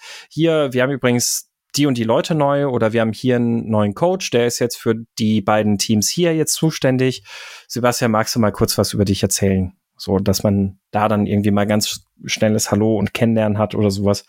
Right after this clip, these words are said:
Ähm, ja, aber ich würde,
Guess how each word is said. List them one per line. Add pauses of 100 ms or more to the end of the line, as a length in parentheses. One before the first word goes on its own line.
(800)
Ähm, (380)
ja,
aber
ich
würde,